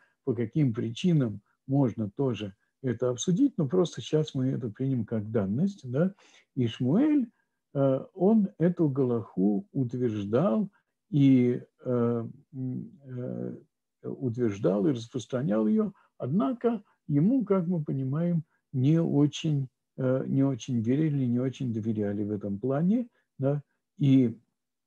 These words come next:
э, да, и Шимей считал, что Рут не имела выйти права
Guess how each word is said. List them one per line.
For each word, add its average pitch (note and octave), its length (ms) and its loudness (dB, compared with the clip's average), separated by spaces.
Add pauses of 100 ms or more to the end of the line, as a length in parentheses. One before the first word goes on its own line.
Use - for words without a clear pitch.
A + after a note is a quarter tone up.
(1000)
э, A#2+ 340 -4
да, A#2+ 380 -2
и A#2 220 2
Шимей G3+ 680 2 (320)
считал, D3 460 2
что B2 200 0
Рут A#2 220 0
не A2 120 2
имела G2+ 220 -2
выйти G#2+ 580 -6
права G#2 360 -6